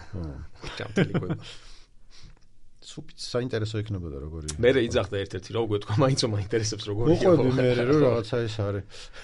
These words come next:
Speaker 2: <laughs> არა, და მე რე გაახსენდა, რომ ერთი მაინც აგვეღო და გავსინჯავდიო. არა, იმდენი ლობიანი, ხაჭაპური, ძეხვი, ყველი, ყველასთან შემოქონდათ და ყველს ის ქონდა რა დიდი. მაგრამ იყოს, თვალს უხარი.
Speaker 1: ხო.
Speaker 2: ვერ ჭამ, მაგრამ კაი, აწყვია.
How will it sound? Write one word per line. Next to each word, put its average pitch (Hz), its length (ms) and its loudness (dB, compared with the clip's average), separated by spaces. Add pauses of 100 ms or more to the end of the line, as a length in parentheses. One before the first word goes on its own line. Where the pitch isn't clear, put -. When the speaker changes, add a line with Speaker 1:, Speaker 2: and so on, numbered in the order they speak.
(140)
Speaker 2:
<laughs> 160 540 0
არა, 110 160 2
და 123 100 6
მე 120 140 6
რე 117 120 6 (160)
გაახსენდა, 101 540 0
რომ 107 140 0
ერთი 98 220 -6
მაინც 98 220 -4
აგვეღო 95 360 -6
და 110 120 -8
გავსინჯავდიო. 98 640 -8 (500)
არა, 120 200 4
იმდენი 120 340 4 (240)
ლობიანი, 101 480 -2
ხაჭაპური, 101 520 -6
ძეხვი, 98 400 -8
ყველი, 101 460 -6 (800)
ყველასთან 95 460 -10
შემოქონდათ 104 540 -6
და 120 180 -10 (720)
ყველს 107 280 -10
ის 95 120 -8
ქონდა 95 260 -8
რა 107 80 -10
დიდი. 95 260 -10 (240)
მაგრამ 156 260 0
იყოს, 208 240 -8 (960)
თვალს 98 280 -8
უხარი. 101 300 -4 (280)
Speaker 1:
ხო. 120 220 0 (440)
Speaker 2:
ვერ 117 200 -2
ჭამ, 104 200 -2
მაგრამ 110 300 -2
კაი, 113 240 -8
აწყვია. - 460 -12